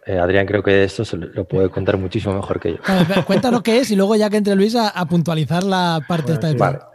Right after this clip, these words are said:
Speaker 3: <clears throat> Vamos allá. El destino turístico inteligente, bueno, pues parte del, del concepto de la ciudad inteligente, ¿no? La Smart City, que lo que intenta es adaptarlo a una ciudad turística y que no hay otra visión más, eh, integral, ¿no? Que en la que intentamos que,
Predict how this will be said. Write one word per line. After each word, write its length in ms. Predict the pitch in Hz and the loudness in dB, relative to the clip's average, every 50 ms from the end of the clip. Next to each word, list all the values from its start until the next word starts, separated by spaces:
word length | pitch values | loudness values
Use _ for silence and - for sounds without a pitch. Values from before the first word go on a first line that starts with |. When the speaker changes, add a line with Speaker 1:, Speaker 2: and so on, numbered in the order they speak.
| _ - | _ -8
Speaker 3:
<clears throat> 260 | - 139 156 147 127 | -6 -4 -4 -2 -2
Vamos 280 | 123 127 127 123 123 | -4 -4 -4 -6 -6
allá. 380 | 127 117 110 113 120 - 143 135 - - - - - - - | -6 -6 -6 -6 -8 -8 -10 -10 -10 -14 -20 -20 -18 -10 -6
El 120 | 143 131 | -4 -4
destino 320 | 123 131 123 - - 143 147 _ - | -4 -4 -6 -4 -4 -4 -4 _ -2
turístico 380 | 160 156 156 151 - 156 147 | -2 -2 -2 -2 -2 0 0
inteligente, 760 | 151 147 147 147 147 143 - 151 147 151 147 151 165 165 165 | 0 2 2 0 0 0 0 -2 -2 -2 -2 -2 -2 -2 -2
bueno, 240 | 156 131 127 127 120 | -2 -2 -4 -4 -4
pues 160 | 107 107 101 | -6 -6 -8
parte 320 | - 117 113 117 113 127 127 | -6 -6 -6 -6 -4 -4 -4
del, 180 | 127 131 127 123 | -4 -4 -4 -4
del 160 | 123 120 120 | -4 -6 -6
concepto 560 | - - 113 113 - - 123 113 110 - 135 | -6 -8 -10 -8 -8 -8 -8 -8 -6 -6 -4
de 100 | 139 131 | -2 -2
la 120 | 123 117 - | -2 -4 -6
ciudad 260 | - 117 110 113 104 | -6 -6 -6 -6 -6
inteligente, 760 | 120 117 117 113 110 110 - 123 123 131 127 143 147 156 156 | -6 -6 -4 -4 -4 -4 -4 -6 -6 -4 -4 -4 -4 -4 -4
¿no? 160 | 131 117 131 | -4 -4 -4
La 120 | 143 123 107 | -4 -4 -6
Smart 260 | - 113 113 110 101 | -6 -8 -10 -10 -10
City, 500 | - - 135 131 127 147 156 175 214 - _ _ _ _ - _ _ _ _ | -8 -6 -6 -6 -4 -6 -6 -6 -8 -10 _ _ _ _ -20 _ _ _ _
que 380 | - 120 113 110 107 104 104 | -8 -6 -4 -4 -4 -4 -6
lo 180 | 104 107 110 104 | -6 -6 -8 -6
que 100 | - 117 | -6 -8
intenta 580 | 113 110 104 120 117 117 117 110 120 117 113 | -8 -6 -4 -4 -4 -4 -4 -4 -2 -2 -2
es 180 | 120 127 127 127 | -2 -2 -2 -2
adaptarlo 760 | 135 120 117 113 107 - 117 117 113 117 127 131 135 139 139 | -2 -2 -2 -4 -6 -4 -4 -4 -4 -4 -2 -2 -2 0 0
a 200 | 127 113 107 107 | -2 -2 -4 -4
una 180 | 107 110 110 | -6 -8 -8
ciudad 320 | 107 - 120 117 117 120 120 | -8 -6 -6 -4 -4 -4 -4
turística 720 | 131 123 131 127 127 - - 123 - 139 135 165 220 _ _ _ _ _ _ _ _ | -4 -4 -4 -4 -6 -8 -12 -10 -8 -8 -8 -8 -10 _ _ _ _ _ _ _ _
y 140 | - 127 117 | -10 -10 -8
que 140 | - 120 110 | -6 -6 -6
no 180 | 110 107 107 107 | -6 -6 -6 -6
hay 140 | 107 110 113 | -6 -6 -4
otra 640 | 113 110 113 117 117 113 113 113 113 113 113 117 113 | -6 -6 -6 -6 -4 -4 -4 -4 -4 -6 -6 -8 -8
visión 540 | 113 120 113 - - 123 120 120 120 120 120 | -8 -10 -10 -10 -8 -6 -4 -4 -4 -4 -4
más, 360 | 120 120 117 117 110 - - | -6 -6 -6 -6 -8 -10 -12
eh, 140 | 131 123 120 139 | -10 -10 -8 -6
integral, 640 | 135 131 123 131 131 123 127 127 127 135 147 151 | -4 -4 -2 -2 -2 -2 0 -2 0 0 0 0
¿no? 240 | 143 131 139 165 165 | -2 -2 -4 -4 -4
Que 80 | 147 135 | -6 -6
en 80 | 120 | -6
la 140 | 117 110 110 | -6 -6 -6
que 120 | 104 113 110 | -6 -6 -6
intentamos 640 | 110 110 107 113 110 104 110 107 113 120 123 123 | -6 -6 -8 -8 -10 -8 -8 -8 -8 -8 -8 -10
que, 300 | - - 131 131 139 147 | -8 -6 -4 -4 -4 -4